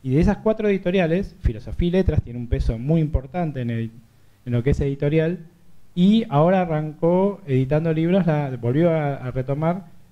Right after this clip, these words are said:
la Facultad de Ciencias Políticas y Sociales con una edición muy buena. Entonces, habría que pensar en un portal así,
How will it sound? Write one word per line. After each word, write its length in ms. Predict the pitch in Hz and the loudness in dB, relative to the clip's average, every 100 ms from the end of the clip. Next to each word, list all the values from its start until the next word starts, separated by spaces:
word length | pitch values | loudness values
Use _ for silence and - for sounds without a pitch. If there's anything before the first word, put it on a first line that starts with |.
| - - | -14 -2
la 580 | 135 131 131 127 127 127 | 2 4 4 2 0 -2
Facultad 300 | 135 123 156 | -2 0 0
de 60 | |
Ciencias 300 | 160 165 170 | 0 0 -2
Políticas 400 | 160 151 156 156 | 0 -4 -4 -2
y 60 | 151 | 0
Sociales 360 | 147 156 170 180 | 0 0 0 0
con 140 | 143 | 0
una 160 | 165 170 | 2 2
edición 280 | 151 180 | 2 -2
muy 140 | 180 180 | -4 -2
buena. 240 | 226 139 | 0 -2
Entonces, 360 | 117 156 151 139 - - - - - | -2 -2 0 -2 -6 -20 -20 -20 -6
habría 420 | 120 170 196 160 | 0 2 2 0
que 100 | 131 | -2
pensar 400 | 131 131 135 151 | -4 -2 -2 -2
en 120 | 147 | -4
un 160 | 143 139 | -6 -6
portal 540 | 139 135 131 156 156 | -6 -6 -2 0 0
así, 420 | 139 - 151 160 | 0 -2 -6 -10